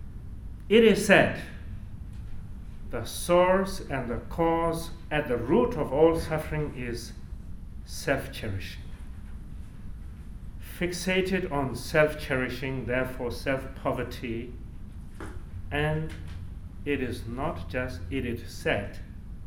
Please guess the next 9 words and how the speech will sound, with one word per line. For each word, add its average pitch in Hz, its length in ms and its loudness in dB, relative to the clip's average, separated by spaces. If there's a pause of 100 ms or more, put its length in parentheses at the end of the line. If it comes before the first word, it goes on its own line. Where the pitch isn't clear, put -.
(100)
it 139 120 -2
is 135 140 -6
true. - 320 -8 (2000)
And 226 220 8
it 220 140 6
is 214 180 4
said, - 420 6 (1000)
"At 160 160 4
the 156 240 6